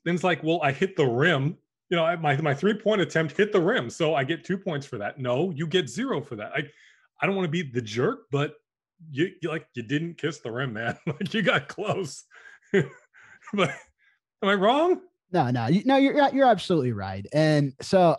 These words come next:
Speaker 2: <sighs> the, the only other thing I, I have to say about All-Star Weekend, did you still like the ending without a crowd? Did you
Speaker 1: So
Speaker 2: still appreciate it?
Speaker 1: I, look, I appreciated it, but the fact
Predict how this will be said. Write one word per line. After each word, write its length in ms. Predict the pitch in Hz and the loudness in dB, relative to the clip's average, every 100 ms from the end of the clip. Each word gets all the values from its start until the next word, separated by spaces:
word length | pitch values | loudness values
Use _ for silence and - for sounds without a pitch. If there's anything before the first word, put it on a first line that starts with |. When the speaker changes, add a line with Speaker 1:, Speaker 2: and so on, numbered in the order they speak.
| - | -2
Speaker 2:
<sighs> 160 | - - | -6 -4
the, 100 | 190 | 2
the 80 | 226 | 4
only 220 | 262 240 | 4 6
other 180 | 214 196 | 6 4
thing 360 | 175 175 151 135 | 4 4 4 2
I, 140 | 143 | -2
I 160 | 135 147 | 0 2
have 260 | 139 135 117 | 4 2 0
to 60 | |
say 340 | 117 107 95 92 _ _ _ | -6 -6 -8 -12 _ _ _
about 280 | 135 135 120 _ - | -2 -2 -2 _ -6
All-Star 360 | 135 131 139 120 | -4 -2 -2 -2
Weekend, 420 | 107 104 117 120 _ _ _ _ _ _ _ _ _ _ _ _ _ _ _ | -4 -4 -6 -6 _ _ _ _ _ _ _ _ _ _ _ _ _ _ _
did 160 | 214 185 | 0 2
you 60 | 208 | -2
still 320 | - 262 277 | 2 4 4
like 320 | 196 190 185 | 4 2 2
the 180 | 170 165 | 2 4
ending 460 | 170 170 170 175 - _ | 4 4 2 0 -8 _
without 320 | 139 139 156 | -4 0 0
a 40 | 151 | 0
crowd? 500 | - 151 143 151 143 _ _ _ _ _ _ _ _ _ | -2 0 0 -2 -6 _ _ _ _ _ _ _ _ _
Did 100 | 147 | -6
you 60 | 156 | 0
Speaker 1:
So 80 | 208 | 2
Speaker 2:
still 160 | 196 | 2
appreciate 540 | 180 185 175 - 175 175 | 2 2 0 2 0 0
it? 140 | - _ _ _ | -4 _ _ _
Speaker 1:
I, 60 | 180 | -4
look, 200 | 175 143 | -4 -4
I 80 | 170 | -6
appreciated 680 | 165 - 196 202 220 202 190 | -6 -6 -8 -6 -4 -4 -4
it, 140 | 202 | -4
but 140 | 160 147 | -6 -6
the 80 | 151 | -10
fact 440 | - 165 170 | -8 -8 -8